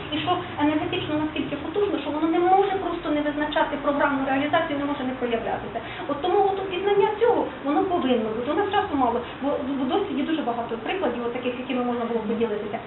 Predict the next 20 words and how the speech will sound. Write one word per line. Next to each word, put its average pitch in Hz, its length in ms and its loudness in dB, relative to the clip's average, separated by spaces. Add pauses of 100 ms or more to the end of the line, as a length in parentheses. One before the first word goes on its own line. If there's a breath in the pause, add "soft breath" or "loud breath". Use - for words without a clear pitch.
(280 loud breath)
От 254 120 2
далі, 349 200 4 (160)
наступний 466 400 2
фактор, 466 360 0
який 339 220 0
називається, 302 640 2 (260 loud breath)
от, 254 220 2
м, 254 680 0 (160)
от 262 120 0
підсумовуючи 254 760 2
от 254 180 0
оці 269 180 -2
основні 262 400 2
чинники 233 340 0
психологічні, - 580 -2
це 403 60 2
пренатальний 349 600 2
досвід. 403 320 0 (220 loud breath)
До 285 60 -2
речі, 381 280 0